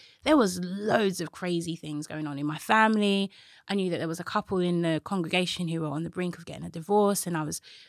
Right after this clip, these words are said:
like, really upset about that. But I was just laughing and laughing and laughing. And, um, m-, the guy that led my team at the time, he came over to me, and I, I thought,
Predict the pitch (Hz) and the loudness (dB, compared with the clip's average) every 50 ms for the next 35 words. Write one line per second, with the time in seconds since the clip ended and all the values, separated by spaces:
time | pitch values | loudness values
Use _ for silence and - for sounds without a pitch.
0 | _ - - - - 175 180 196 208 202 185 180 - - - - - - 254 240 | _ -8 -8 -8 -6 -4 -2 0 2 2 0 -2 -4 -6 -8 -8 -6 -2 0 0
1 | 208 214 - 214 202 190 190 190 190 190 190 - - - - - - - - - | 0 2 2 4 4 4 4 4 4 4 4 2 0 -8 -20 -20 -20 -18 -12 -8
2 | 220 214 226 - 226 - - 190 214 226 226 226 220 - - 208 190 180 175 180 | -6 -4 -4 -2 -4 -4 -4 -2 -2 -2 -2 -2 -4 -4 -2 -2 0 0 2 2
3 | 180 196 208 220 220 - - 190 180 170 175 196 220 220 214 - 208 196 190 190 | 4 6 6 6 6 2 -2 -4 -2 0 2 2 4 2 2 2 -2 -2 -2 -2
4 | 190 - - - _ _ _ _ _ _ _ _ _ - - - - - 190 190 | -2 -6 -10 -20 _ _ _ _ _ _ _ _ _ -18 -10 -2 2 4 4 6
5 | 185 170 180 175 175 175 170 170 170 170 - _ _ _ - - - - 220 220 | 6 8 8 8 8 8 8 6 4 2 -2 _ _ _ -20 -14 -2 4 4 4
6 | - - 185 185 - 202 208 208 196 175 123 160 185 185 - - 165 165 175 - | 6 6 4 6 10 10 10 10 10 8 8 6 6 6 6 4 2 2 2 4
7 | 208 185 175 165 147 - - - 170 - - 175 165 165 160 156 165 - - 202 | 4 6 6 6 6 4 2 -2 -2 2 4 4 6 6 6 4 2 0 2 2
8 | 196 196 190 185 180 170 170 - - 170 156 160 156 143 143 151 - - - - | 4 6 6 4 4 4 0 0 2 2 4 4 4 4 2 0 -2 -4 -10 -20
9 | - - - _ _ _ _ - 190 180 - 285 320 320 262 - | -20 -20 -20 _ _ _ _ -6 -4 2 8 10 10 10 10 8